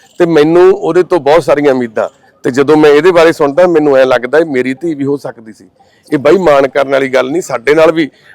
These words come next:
ਅੱਜ ਜਿਹੜੇ ਕੁਰਸੀਆਂ ਤੇ ਬੈਠੇ ਆ, ਉਹਨਾਂ ਦੇ ਧੀਆਂ ਪੁੱਤ ਵੀ ਏਦਾਂ ਹੋ ਸਕਦੇ ਆ, ਕਈਆਂ ਦੇ ਹੁੰਦੇ ਵੀ ਆ। ਪਰ ਅੱਜ ਬਾਈ ਮੌਕਾ ਸੰਭੋ ਯਾਰ, ਜੇ ਤੁਹਾਨੂੰ ਅੱਜ ਕੁਰਸੀਆਂ ਮਿਲੀਆਂ, ਤੁਹਾਨੂੰ ਪਾਵਰਾਂ ਮਿਲੀਆਂ, ਇਹਨਾਂ ਪਾਵਰਾਂ ਦੀ ਸਹੀ ਵਰਤੋਂ ਕਰਕੇ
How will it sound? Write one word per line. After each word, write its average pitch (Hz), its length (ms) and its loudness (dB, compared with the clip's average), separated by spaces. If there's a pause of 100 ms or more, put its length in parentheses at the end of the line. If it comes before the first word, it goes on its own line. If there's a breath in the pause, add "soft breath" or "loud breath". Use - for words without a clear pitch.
(120)
ਅੱਜ 135 80 -2
ਜਿਹੜੇ 151 280 -2
ਕੁਰਸੀਆਂ 139 400 -4
ਤੇ 143 100 -2
ਬੈਠੇ 135 320 -2
ਆ, 202 100 -2 (160)
ਉਹਨਾਂ 160 240 0
ਦੇ 214 100 4
ਧੀਆਂ 208 280 0
ਪੁੱਤ 156 240 -4
ਵੀ 165 160 -8
ਏਦਾਂ 156 200 -4
ਹੋ 143 160 -2
ਸਕਦੇ 127 420 -6
ਆ, 104 60 -8 (360 soft breath)
ਕਈਆਂ 185 260 2
ਦੇ 202 100 2
ਹੁੰਦੇ 170 340 2
ਵੀ 190 180 0
ਆ। 123 120 0 (540)
ਪਰ 127 140 -2 (140)
ਅੱਜ 139 160 -4
ਬਾਈ 135 220 0
ਮੌਕਾ 131 400 -2
ਸੰਭੋ 131 380 -2
ਯਾਰ, 92 180 -6 (400 soft breath)
ਜੇ 151 120 -2
ਤੁਹਾਨੂੰ 156 440 0
ਅੱਜ 151 100 -4
ਕੁਰਸੀਆਂ 151 460 -2
ਮਿਲੀਆਂ, 143 340 -2
ਤੁਹਾਨੂੰ 151 260 -2
ਪਾਵਰਾਂ 127 400 0
ਮਿਲੀਆਂ, 123 400 -2 (320 soft breath)
ਇਹਨਾਂ 160 220 2
ਪਾਵਰਾਂ 127 400 -2
ਦੀ 143 100 -6
ਸਹੀ 151 280 -4
ਵਰਤੋਂ 117 360 -6
ਕਰਕੇ 139 520 -4